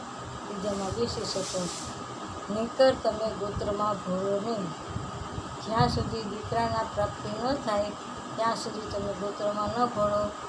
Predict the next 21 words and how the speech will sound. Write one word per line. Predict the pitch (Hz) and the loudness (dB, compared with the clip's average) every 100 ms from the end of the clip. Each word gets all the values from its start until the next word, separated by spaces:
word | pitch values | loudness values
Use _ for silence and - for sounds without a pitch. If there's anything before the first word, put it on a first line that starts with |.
| - - - 196 | -8 -8 -6 -2
માટે | 208 233 | 0 0
દીકરો | 208 240 - 233 | -2 -2 0 4
હોવો | 226 233 | 6 4
બહુ | 226 240 240 | 6 6 6
જ | 233 | 4
જરૂરી | - 208 220 196 190 | 0 -4 -4 -2 -4
છે. | - 202 180 - - - - - - - - - - - - - - - - - 214 | -2 -2 -2 -4 -8 -8 -8 -8 -8 -8 -8 -8 -8 -8 -8 -6 -6 -4 -4 -4 2
શ્રાદ્ધ | 214 220 220 220 | 4 4 2 -4
ક્રિયામાં, | 214 214 208 208 202 202 - - - - - - - - - - | -2 0 2 2 0 -2 -6 -8 -8 -8 -6 -8 -6 -8 -8 -6
પિંડદાન | 220 226 233 226 214 | -2 0 2 2 2
દેવામાં | 202 202 196 202 202 202 - - - - - - - | 2 2 2 0 0 -2 -6 -10 -8 -8 -6 -2 0
દીકરો | 208 - 226 | -2 0 2
હોય | 202 214 214 | 2 2 4
તો | 240 233 | 6 6
જ | - | 4
પિંડદાન | 233 233 233 226 | 2 2 2 0
પિતૃ | - 226 - 220 | -2 -4 -4 -4
સ્વીકારે, | 196 233 226 202 185 | -2 0 2 2 2
બાકી | 196 202 196 | 0 0 -4
સ્વીકારે | - - 214 202 202 | -6 -4 -2 2 2
નહીં. | 233 226 | 0 -2